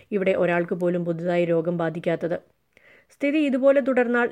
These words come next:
നിയന്ത്രണങ്ങളിൽ അയവ് വരുത്തുന്ന കാര്യം പരിഗണിക്കുമെന്ന് ക്വീൻസ്ലാൻഡ് പ്രീമിയർ അനസ്താഷ്യ പലാഷെ അറിയിച്ചു. ടാസ്മേനിയയിൽ ഒൻപത് പേർക്ക് രോഗം സ്ഥിരീകരിച്ചിട്ടുണ്ട്. രാജ്യത്ത് ആകെ രോഗബാധിതരുടെ എണ്ണം ആറായിരത്തി അറുന്നൂറ് കടന്നു.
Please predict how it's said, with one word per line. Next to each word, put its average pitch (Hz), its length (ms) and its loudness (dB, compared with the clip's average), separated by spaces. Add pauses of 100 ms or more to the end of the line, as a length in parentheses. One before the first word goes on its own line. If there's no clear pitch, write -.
നിയന്ത്രണങ്ങളിൽ 233 720 2
അയവ് 190 280 4
വരുത്തുന്ന 220 380 0
കാര്യം 196 320 0
പരിഗണിക്കുമെന്ന് 180 760 -2
ക്വീൻസ്ലാൻഡ് 185 540 -4
പ്രീമിയർ 175 340 -2
അനസ്താഷ്യ 170 560 -2
പലാഷെ 170 420 2
അറിയിച്ചു. 170 380 0 (960)
ടാസ്മേനിയയിൽ 170 600 2
ഒൻപത് 170 360 0
പേർക്ക് 175 420 0
രോഗം 170 280 0
സ്ഥിരീകരിച്ചിട്ടുണ്ട്. 165 760 -2 (840)
രാജ്യത്ത് 170 440 -2
ആകെ 160 300 2
രോഗബാധിതരുടെ 170 680 0
എണ്ണം 165 400 -2 (340)
ആറായിരത്തി 180 480 0
അറുന്നൂറ് 165 540 -4
കടന്നു. 160 240 -6